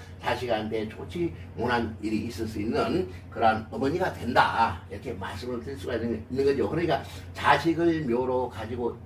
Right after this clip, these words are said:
있는 사주인데 요렇게 술이 와서, 어, 자-, 충을 하게 되면, 진술 충하게 되면은 여기에 들어있는, 어, 식신상관이 완전하게 깨지는 형국에서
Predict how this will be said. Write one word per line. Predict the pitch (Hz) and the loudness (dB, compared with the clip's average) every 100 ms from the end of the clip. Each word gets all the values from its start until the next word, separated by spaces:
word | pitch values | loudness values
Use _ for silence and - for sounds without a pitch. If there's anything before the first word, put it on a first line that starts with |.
| - | -6
있는 | 196 220 220 208 | -2 6 6 6
사주인데 | - - 131 156 - - 196 226 - - 110 | 0 -2 0 2 2 4 4 4 -2 -10 0
요렇게 | 120 113 120 113 | 0 2 0 0
술이 | - 135 123 | -2 -4 2
와서, | 117 - - - - - - - - | 4 4 4 4 4 2 -2 -14 -6
어, | - - | -6 -6
자-, | - - - - - - | -10 -14 -18 -16 -16 -8
충을 | - 185 156 | 0 4 4
하게 | 131 131 113 | 2 2 4
되면, | 113 113 | 4 2
진술 | 117 120 127 - | 0 0 -2 0
충하게 | 147 147 110 123 120 | 6 6 4 -2 0
되면은 | 113 120 131 - - - 107 | 2 2 2 -2 -10 -8 6
여기에 | 160 180 180 170 | 6 6 4 4
들어있는, | 160 156 151 147 147 147 - - | 4 2 2 -2 -4 -6 -12 -8
어, | 107 107 - | -4 -4 -4
식신상관이 | 160 - 147 139 120 131 123 120 110 | -6 -6 -2 -2 0 2 2 2 -2
완전하게 | - 139 160 156 151 139 | -4 -4 -2 0 2 0
깨지는 | - 147 147 131 | -2 -4 -2 -2
형국에서 | 127 123 117 147 | -2 0 4 4